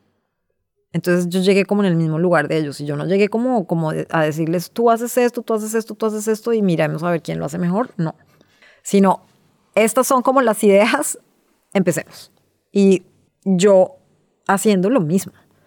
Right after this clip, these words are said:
Entonces también es como, como borrar un poco como este lugar también de la autoría, del, del artista, como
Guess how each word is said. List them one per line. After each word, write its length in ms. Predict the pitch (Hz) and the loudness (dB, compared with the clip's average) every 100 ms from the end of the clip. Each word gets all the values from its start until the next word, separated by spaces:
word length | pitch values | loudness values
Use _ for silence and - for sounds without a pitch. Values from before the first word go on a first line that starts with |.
| _ _ _ _ _ _ _ _ _ | _ _ _ _ _ _ _ _ _
Entonces 340 | 180 180 175 185 | -2 0 -2 0
también 320 | 240 190 165 | 0 2 0
es 160 | 180 | -2
como, 540 | - 220 220 190 165 165 | -2 0 4 4 2 0
como 360 | 156 156 151 151 | -6 -4 -4 -2
borrar 500 | 160 170 190 185 202 | -2 0 2 2 2
un 100 | 196 | 2
poco 240 | 208 - | -2 -2
como 160 | 220 180 | -2 -2
este 180 | - | -2
lugar 300 | 180 196 165 | 0 2 2
también 280 | - 165 170 | 0 -2 0
de 80 | 185 | 2
la 100 | 190 | 2
autoría, 720 | 175 160 151 170 160 165 165 165 | 0 0 0 2 0 0 -2 -2
del, 480 | 160 156 165 - | -2 -4 -6 -6
del 220 | 151 156 - | -4 -4 -2
artista, 1400 | 170 165 _ 196 175 175 - 175 180 165 165 165 165 160 _ _ _ _ _ _ | -4 -4 _ -2 -2 -4 -6 -4 -2 -4 -4 -6 -8 -14 _ _ _ _ _ _
como 500 | - 156 151 143 139 | -10 -8 -8 -12 -14